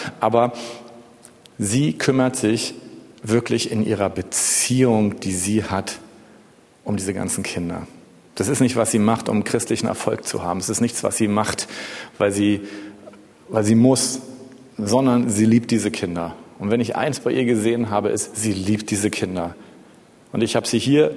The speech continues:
erleben dürfen, nicht in der Versammlung, aber danach, und sie liebt Kinder. Sie hat sich jedes Kind geschnappt. Sie hat, sie hat in einer Art und Weise mit jedem Kind geredet, die das Kind auch verstanden hat.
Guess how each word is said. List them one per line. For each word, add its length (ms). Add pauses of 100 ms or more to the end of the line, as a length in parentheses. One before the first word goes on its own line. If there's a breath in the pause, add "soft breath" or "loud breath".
erleben 340
dürfen, 280
nicht 120
in 60
der 80
Versammlung, 540
aber 200
danach, 360
und 160
sie 80
liebt 200
Kinder. 300 (760 loud breath)
Sie 120
hat 80
sich 140
jedes 260
Kind 200
geschnappt. 480
Sie 200
hat, 160 (320 loud breath)
sie 100
hat 80
in 140
einer 100
Art 220
und 160
Weise 320
mit 180
jedem 240
Kind 360 (200 loud breath)
geredet, 840
die 80
das 120
Kind 180
auch 80
verstanden 520
hat. 260